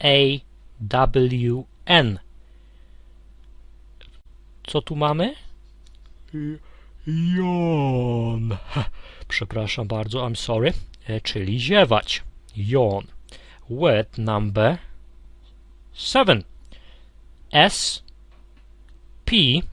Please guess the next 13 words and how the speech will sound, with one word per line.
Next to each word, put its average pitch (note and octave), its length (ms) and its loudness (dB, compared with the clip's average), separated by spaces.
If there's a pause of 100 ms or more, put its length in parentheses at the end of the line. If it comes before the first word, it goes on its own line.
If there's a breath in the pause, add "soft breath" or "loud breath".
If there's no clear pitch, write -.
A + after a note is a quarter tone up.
(1400)
A D#3 320 4 (1080)
C B2 640 -2 (1080)
E. D#3+ 220 0 (320)
Teraz G2 220 -10
szybciej. - 560 -4 (440 soft breath)
S - 500 0 (440)
P - 80 -10 (920)
A C3+ 300 4 (420)
C - 320 -2 (720)
E. F3+ 200 -2 (880)
Czyli - 220 -10
mamy G#2 300 -6
space. - 800 2